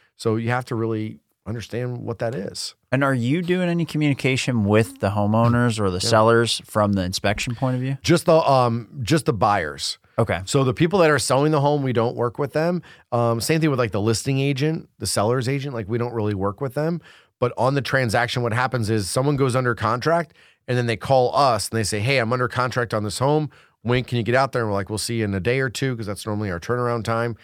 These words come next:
Speaker 1: And we'll go out there, do the inspection. Two hours later, they get the report, and then we're kinda done. Like, that was our side of it.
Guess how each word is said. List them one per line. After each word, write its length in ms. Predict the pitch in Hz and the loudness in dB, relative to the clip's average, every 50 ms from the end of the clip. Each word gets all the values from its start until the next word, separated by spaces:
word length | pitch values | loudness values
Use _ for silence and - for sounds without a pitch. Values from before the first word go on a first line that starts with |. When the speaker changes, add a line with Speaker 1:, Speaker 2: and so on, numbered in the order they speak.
| - - _ _ _ _ _ _ - | -20 -20 _ _ _ _ _ _ -4
Speaker 1:
And 220 | 120 120 113 104 110 | -2 -2 0 0 0
we'll 100 | 120 131 | -2 0
go 140 | 113 117 113 | 2 2 2
out 120 | 107 101 | 2 2
there, 140 | 120 113 107 | 0 -2 -2
do 160 | 95 110 120 | -2 -2 -2
the 140 | 113 120 113 | -2 0 -2
inspection. 600 | 107 101 - - 104 98 - - 107 110 104 92 - - - _ _ _ _ _ - | -2 -4 -2 -2 -4 -4 -2 -4 -4 -4 -6 -6 -10 -16 -20 _ _ _ _ _ -2
Two 160 | - 139 139 | 2 4 6
hours 300 | 131 127 120 120 110 98 | 6 6 4 2 0 2
later, 240 | 113 117 110 110 110 | 2 2 2 2 0
they 100 | 110 101 | 0 -2
get 160 | 113 107 - | -2 -4 -4
the 80 | 107 | -2
report, 540 | 101 104 104 - - 151 151 139 131 - - _ _ _ _ _ _ _ _ _ _ - | -2 -2 -4 0 2 2 2 2 2 -2 -4 _ _ _ _ _ _ _ _ _ _ -2
and 80 | 131 120 | 0 0
then 260 | 117 110 104 107 - | 0 0 -2 -4 -6
we're 180 | 139 127 131 139 | -4 -2 -2 0
kinda 280 | 113 139 127 120 107 | 0 0 0 0 -2
done. 340 | 92 98 104 92 80 78 76 - _ _ _ _ _ - | -2 -2 -4 -4 -4 -8 -12 -16 _ _ _ _ _ -6
Like, 200 | 98 98 90 - _ - | -4 -4 -4 -6 _ -4
that 160 | - 113 117 107 | -2 -2 -2 -2
was 140 | 113 104 | -4 -2
our 140 | 110 101 98 | -2 -2 -2
side 240 | 92 - 90 85 85 | -2 -4 -4 -4 -4
of 100 | 80 73 | -6 -10
it. 160 | 73 78 _ | -14 -16 _